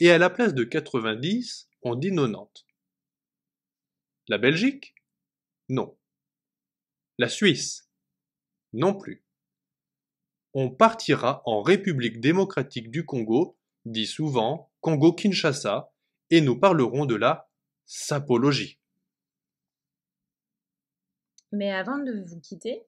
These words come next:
Speaker 2: voyons quelques points de ce podcast. Euh, Victor, tu as dit que son style a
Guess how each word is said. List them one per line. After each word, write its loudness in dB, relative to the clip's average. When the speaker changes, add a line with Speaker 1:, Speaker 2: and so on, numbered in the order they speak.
Speaker 2:
voyons -4
quelques -8
points -6
de -10
ce -12
podcast. -14
Euh, -18
Victor, -6
tu -8
as -2
dit -8
que -10
son -14
style -8
a -6